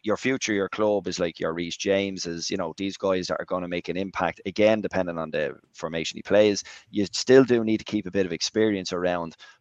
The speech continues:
but he'll have to be pretty ruthless when he goes in there, because if he's learned anything from this year, is that the fans are gonna really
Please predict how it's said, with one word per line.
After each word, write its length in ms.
but 220
he'll 260
have 160
to 80
be 120
pretty 280
ruthless 420
when 80
he 80
goes 240
in 140
there, 160
because 500
if 140
he's 160
learned 200
anything 300
from 140
this 260
year, 300
is 140
that 200
the 100
fans 440
are 60
gonna 220
really 480